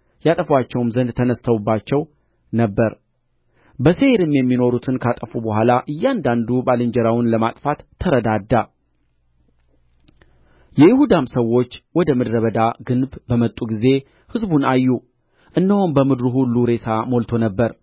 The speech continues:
ያመለጠም ሰው አልነበረም። ኢዮሣፍጥና ሕዝቡም ምርኮ ይወስዱ ዘንድ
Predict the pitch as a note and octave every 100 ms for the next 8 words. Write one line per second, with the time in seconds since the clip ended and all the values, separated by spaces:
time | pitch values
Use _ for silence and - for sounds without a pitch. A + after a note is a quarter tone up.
0 | _ _ _ _ _ _ _ _ - F3+
1 | F3 D#3 C3+ - A#2+ - A#2+ A2+ B2 A#2
2 | A2 G2 A2+ A2+ A2+ _ _ _ _ _
3 | _ _ _ _ - F#3 B3 E3+ B2+ -
4 | B2+ B2 A#2+ A2+ A2 A#2+ B2+ C3 - D#3+
5 | F3 - C3 A#2+ - A#2 G#2 A#2